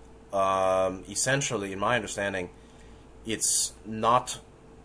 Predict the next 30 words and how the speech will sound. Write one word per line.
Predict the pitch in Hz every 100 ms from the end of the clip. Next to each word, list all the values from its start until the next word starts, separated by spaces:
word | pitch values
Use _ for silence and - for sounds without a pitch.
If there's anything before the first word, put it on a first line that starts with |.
| - - - - 95 90
the | 98
restlessness | 92 107 110 - 120 107 - 101 92 - -
of, | 101 95 95 92 - - - - - -
"God, | 107 104
I'm | 101 98
bored, | 104 104 101
what | 95 95
am | 92
I |
gonna | 90 92
do?" | 104 90 - - - -
It's | 95 -
not | 110
a | 107
conceptual | - 110 - 120 - 117 98 92
process. | 107 101 - 69 -
It's | 85 87
preconceptual | - - 127 127 110 98 90 101 92 90 - - - - -
because | 98 107 101 95 - -
it's | 95 -
prior | - 127 131 127 104
to | - 107
conceit, | 90 95 - 117 85 - -
or | 90
the | 87
eighth | 95 107
fetter. | - 90 80 - - - -
So | 92
the | 90
nine, | 95 101 92